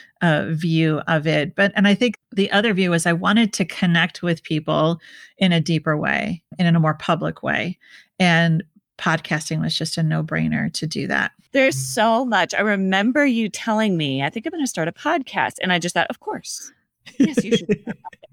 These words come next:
Speaker 2: And, and meaning specifically you, because it brings together, which I really wanna dig into today, so many different parts of you that I know from so many different parts of your life. But I'm curious, before we get into that, like,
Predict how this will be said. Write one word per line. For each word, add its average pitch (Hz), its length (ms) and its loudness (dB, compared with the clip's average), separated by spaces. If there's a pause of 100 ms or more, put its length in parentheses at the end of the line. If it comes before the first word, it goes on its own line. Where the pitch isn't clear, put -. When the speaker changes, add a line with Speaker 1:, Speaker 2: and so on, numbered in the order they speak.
(560)
Speaker 2:
And, 294 440 2
and 277 100 -4
meaning 285 260 2
specifically 247 560 -2
you, 165 380 0
because 180 320 0
it 180 140 -2
brings 196 400 0
together, 170 340 0
which 165 240 -4
I 185 80 2
really 180 320 0
wanna 165 200 0
dig 160 160 -2
into 165 260 -2
today, 151 220 0
so 165 380 0
many 151 480 -2 (240)
different 175 220 -6
parts 165 240 -2
of 156 80 -2
you 156 120 2
that 131 120 -2
I 131 100 0
know 139 400 2
from 147 220 -4
so - 160 -2
many 143 160 -2
different 107 340 -8 (100)
parts 135 240 -4
of 139 80 -6
your 135 100 0
life. 139 280 0 (340)
But 262 100 2
I'm 262 120 2
curious, 311 460 2
before 220 260 -4
we 208 100 2
get 190 140 0
into 170 280 -2
that, 170 420 0
like, - 140 -8